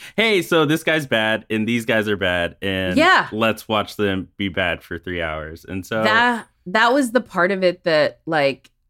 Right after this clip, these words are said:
Speaker 2: I really felt upset about. And you can see elements of that still in the screenplay when they go to the montage where they're killing everyone. Imagine if you saw that, but you didn't know what was happening. Like, if you
Speaker 1: Right.
Speaker 2: didn't know who was doing the murdering, but you still had that montage in there.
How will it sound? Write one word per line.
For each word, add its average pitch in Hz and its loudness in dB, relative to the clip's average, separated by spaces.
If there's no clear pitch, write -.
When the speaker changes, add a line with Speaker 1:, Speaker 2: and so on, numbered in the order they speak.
Speaker 2:
I 131 0
really 175 2
felt 156 0
upset 156 -2
about. 220 0
And 262 6
you 339 4
can 339 4
see - -2
elements 214 0
of 175 -4
that 175 0
still 190 -2
in 175 -2
the 165 -2
screenplay 185 0
when 160 0
they 170 0
go 190 2
to 220 2
the 190 0
montage 170 2
where 151 -8
they're 147 -6
killing 190 -4
everyone. 139 -4
Imagine 240 0
if 220 -2
you 214 -2
saw 202 0
that, 175 2
but 170 -2
you 180 -4
didn't 170 0
know 165 2
what 151 4
was 139 -4
happening. 139 -4
Like, 147 -4
if 95 -8
you 95 -2
Speaker 1:
Right. 180 2
Speaker 2:
didn't 170 2
know 165 6
who 156 -4
was 147 -4
doing 143 -2
the 143 0
murdering, 143 0
but 123 -6
you 151 -8
still - -6
had 143 -6
that 117 -2
montage 131 -6
in 120 -6
there. 98 -8